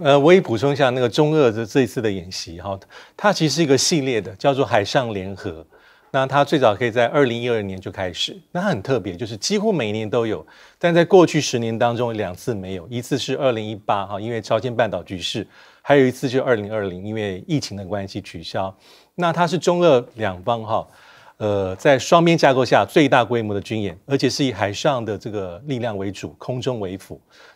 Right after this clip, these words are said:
那其实中俄之间呢，还有一些其他的军演，可能比如说和平使命。那和平使命是放在这上合组织的架构之内进行，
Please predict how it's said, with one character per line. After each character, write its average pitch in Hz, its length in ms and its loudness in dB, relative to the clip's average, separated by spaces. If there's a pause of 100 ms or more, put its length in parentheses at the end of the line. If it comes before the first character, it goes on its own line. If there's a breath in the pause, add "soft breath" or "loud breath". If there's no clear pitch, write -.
那 165 120 4
其 156 140 0
实 147 60 2
中 175 160 4
俄 170 120 10
之 143 160 0
间 135 200 2
呢， 127 80 0
还 123 160 2
有 127 80 4
一 - 20 2
些 135 140 0
其 - 220 -6
他 120 140 0
的 104 60 -2
军 113 180 -8
演， 98 180 -6
可 110 160 -8
能 101 80 -6
比 101 120 -10
如 107 100 -6
说 123 200 -4
和 113 140 -4
平 110 160 -6
使 92 200 -12
命。 85 200 -14 (440 soft breath)
那 156 120 2
和 143 180 4
平 202 160 6
使 139 140 -2
命 127 160 -2
是 127 120 -4
放 117 260 -2
在 113 160 0
这 101 80 -6
上 127 200 -4
合 110 120 -4
组 98 220 -8
织 - 120 -12
的 104 100 -6
架 107 220 -6
构 101 140 -8
之 107 160 -12
内 101 140 -10
进 98 200 -12
行， - 180 -16